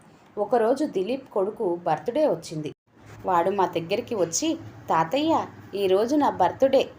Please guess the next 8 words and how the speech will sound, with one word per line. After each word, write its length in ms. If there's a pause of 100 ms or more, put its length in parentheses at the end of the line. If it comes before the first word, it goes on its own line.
(240)
నన్ను 260
విష్ 320
చెయ్యండి" 460 (200)
అన్నాడు. 380 (580)
నా 80
ఆయుష్ 440
కూడా 300
పోసుకొని, 720